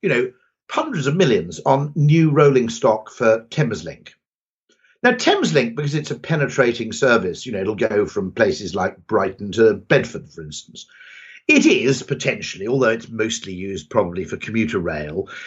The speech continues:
it is potentially quite a long-distance rail service. And the trains, by the way, are very, very good. I think they're extremely well designed, with one extraordinary failing.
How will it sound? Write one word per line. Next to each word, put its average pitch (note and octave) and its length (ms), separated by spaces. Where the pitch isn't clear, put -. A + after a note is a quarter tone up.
it A#3 160
is C4 200
potentially D3 600
quite C#3 240
a C#3+ 40
long-distance A#2 680
rail D#3 240
service. F#2+ 580
And A3+ 300
the F3 120
trains, D#4+ 440
by C#3 120
the A2 100
way, G#2 220
are E3+ 100
very, C3+ 520
very A#2+ 460
good. A2+ 420
I C3+ 60
think F3 140
they're D3+ 180
extremely F3+ 600
well D#3+ 200
designed, B2+ 420
with C#3 160
one E3+ 500
extraordinary C#3 600
failing. A2 420